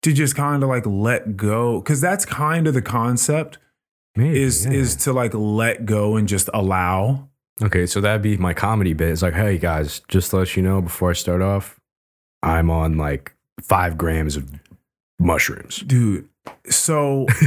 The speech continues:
Speaker 2: <laughs> Let's go.
Speaker 1: have you, have you ever watched the show Kill Tony? It's like a YouTube
Speaker 2: No, you told me about it. It's a YouTube
Speaker 1: I've
Speaker 2: thing.
Speaker 1: told you
Speaker 2: Yeah,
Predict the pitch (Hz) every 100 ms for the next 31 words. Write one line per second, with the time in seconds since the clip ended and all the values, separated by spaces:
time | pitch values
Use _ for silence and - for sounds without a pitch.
0 | - 143 - - - 92 - 78 67 -
1 | 107 127 120 139 147 147 143 143 113 117
2 | 139 139 135 135 135 131 143 131 147 139
3 | 139 139 139 131 135 _ - - 117 113
4 | 113 117 - 117 117 113 76 71 73 73
5 | 73 76 - - 120 76 120 117